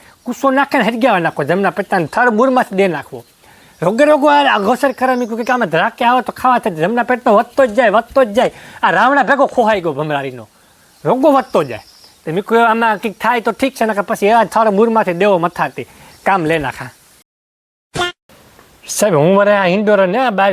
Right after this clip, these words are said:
ફિટ કર્યો આગળ, મેં આવ્યો તો અંદર મૂકી દીધો, બે દીથી અંદર પડ્યો હતો. તે વરે મેં આવ્યો હતો ને, તો મેં કીધું, "અંદર મૂકી દે, નકર વરે ભીંજાઈ જાય." તે આજ વરે અટાણે બહાર કાઢ્યો, વરે આજે કોરાણ નીકળ્યું ને,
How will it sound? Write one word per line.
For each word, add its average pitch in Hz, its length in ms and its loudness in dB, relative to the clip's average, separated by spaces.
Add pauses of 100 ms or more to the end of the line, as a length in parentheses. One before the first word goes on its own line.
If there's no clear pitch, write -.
ફિટ 185 240 -6
કર્યો 170 200 0
આગળ, 127 160 -2
મેં 123 240 -2
આવ્યો 165 160 2
તો 147 100 -6
અંદર 147 320 0
મૂકી 147 300 -2
દીધો, 123 360 -2 (840)
બે 156 140 0
દીથી 151 300 -2
અંદર 143 280 2
પડ્યો 139 260 0
હતો. 107 240 -8 (360)
તે 131 60 -12
વરે 120 180 -4
મેં 127 240 0
આવ્યો 151 180 2
હતો 190 160 -2
ને, 185 60 -2
તો - 920 -16
મેં 127 40 -4
કીધું, 139 140 -2
"અંદર 160 200 0
મૂકી 165 240 0
દે, 156 80 0
નકર 156 160 -2
વરે 160 100 2
ભીંજાઈ 160 420 0
જાય." 110 260 -8 (340)
તે 151 60 -6
આજ 147 180 -4
વરે 156 120 2
અટાણે 156 260 0
બહાર 156 240 0
કાઢ્યો, 147 340 0
વરે 131 160 4
આજે 127 220 -2
કોરાણ 143 360 -2
નીકળ્યું 170 400 -2
ને, 175 120 -6